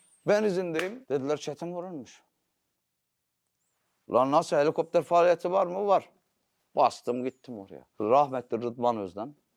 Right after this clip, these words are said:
rahmetli Abdurrahman Asubay, Çetin. Çektik neyse, aldık götürdük, yıkadım. Kapatıyorum, kapatıyorum, Çetin'in gözü kapanmıyor. Kapatıyorum, kapatıyorum. "Ula," dedim, "etme eyleme oğlum," dedim, "şu gözü kapat hani.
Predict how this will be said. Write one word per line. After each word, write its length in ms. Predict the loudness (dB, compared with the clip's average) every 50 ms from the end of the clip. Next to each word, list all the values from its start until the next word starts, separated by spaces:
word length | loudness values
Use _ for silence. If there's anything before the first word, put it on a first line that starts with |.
| _ _ _ _ -2
rahmetli 500 | 2 2 2 2 -2 -6 -8 _ -6 -4
Abdurrahman 480 | -4 -4 _ -2 -2 -2 0 -2 -4 -8
Asubay, 360 | -8 -12 -12 -8 -6 -6 -6
Çetin. 420 | -6 -6 -6 -6 -6 -8 -14 -20 _ -4
Çektik 480 | -2 -2 -2 -2 _ -16 -18 _ -16
neyse, 380 | -16 -16 -16 -16 -18 -20 -20 -20 _ _ _ _ -20 -14 _
aldık 420 | 0 0 0 0 0 -6 -12 _ -10
götürdük, 400 | -10 -10 -10 -12 -12 -12 -14 _ -12
yıkadım. 460 | -12 -12 -12 -8 -8 -8 -8 -8 -8 _
Kapatıyorum, 540 | 0 2 2 2 2 -2 -2 -2 -6 -4 0
kapatıyorum, 500 | 2 2 2 0 -2 -4 -4 -4 -6 -8
Çetin'in 480 | -12 -16 -14 -10 -8 -8 -8 -6 -6 -4
gözü 220 | -4 -4 -2 -2
kapanmıyor. 480 | -2 0 0 2 0 0 -2 -4 -10 -12 -14 -20 _ _ _ _ _ _ _ _ _ _ _ _ _ _ _ _ _ 0
Kapatıyorum, 600 | 4 4 4 6 4 2 2 4 2 2 2 4
kapatıyorum. 460 | 2 2 2 0 -2 -2 -4 -8 -10 _ _ _ _ _ _ _ _ _ _ 0
"Ula," 240 | 4 4 6 6
dedim, 240 | 6 4 4 2 0
"etme 320 | -2 -2 -4 -4 -6 -2 -2
eyleme 280 | 0 0 0 0 0
oğlum," 340 | 0 0 0 0 -2 -2 -2
dedim, 200 | -2 -2 -2 -4
"şu 160 | -8 -10 -8
gözü 360 | -6 -6 -4 -2 -2 -2 0
kapat 280 | 2 2 2 2 0 -2
hani. 260 | -2 -2 -2 -4 -8